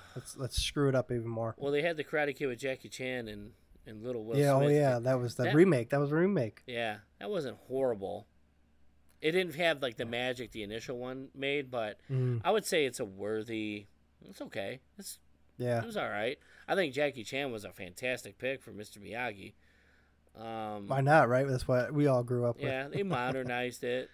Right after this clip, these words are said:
Speaker 2: Was it terrible?
Speaker 1: Yeah.
Speaker 2: No. But
Speaker 1: Um,
Speaker 2: as we're getting closer to wrap,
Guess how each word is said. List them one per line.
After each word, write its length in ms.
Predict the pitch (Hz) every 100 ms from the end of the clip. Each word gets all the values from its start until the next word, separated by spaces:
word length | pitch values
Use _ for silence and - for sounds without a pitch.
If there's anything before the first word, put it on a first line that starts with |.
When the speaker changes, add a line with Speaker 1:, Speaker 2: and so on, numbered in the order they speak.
| -
Speaker 2:
Was 140 | 131
it 100 | 117
terrible? 400 | - 120 120 127
Speaker 1:
Yeah. 320 | 127 120 123 120
Speaker 2:
No. 400 | 117 104 101 104 - _ _ _ _ _ _ _ _
But 240 | 117 113
Speaker 1:
Um, 500 | 120 127 127 127 127 127
Speaker 2:
as 120 | 147
we're 80 | 165
getting 200 | 214 151
closer 400 | 123 160 160 -
to 100 | 113
wrap, 300 | 104 123 131